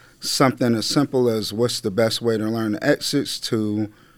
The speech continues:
how to fight if you can't leave and a shooter come into the room. So it could be very vast. Whatever they ask is what we need to answer, and we need to give 'em real-world solutions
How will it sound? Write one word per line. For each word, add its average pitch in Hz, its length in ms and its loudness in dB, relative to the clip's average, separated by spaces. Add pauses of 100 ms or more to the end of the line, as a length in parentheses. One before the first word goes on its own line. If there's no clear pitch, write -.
(140)
how 123 200 6
to 117 100 4
fight 117 340 2
if 104 220 -4
you 101 80 -4
can't 113 340 -2
leave 107 300 0
and 98 100 -4
a 92 60 -6
shooter 98 340 -4
come 98 240 -4
into 92 220 -6
the 82 60 -8
room. 85 420 -12 (320)
So 127 260 4
it 143 160 2
could 117 220 2
be 123 500 0
very 110 480 -2
vast. 98 600 -4
Whatever 110 380 2
they 110 200 0
ask 107 640 -4
is 92 220 -4
what 95 220 -4
we 104 140 0
need 101 220 0
to 82 100 -8
answer, 117 520 -4 (380)
and 104 140 2
we 110 120 2
need 113 240 0
to 107 60 -4
give 113 180 0
'em 107 240 -2
real-world 110 720 0
solutions 98 840 -4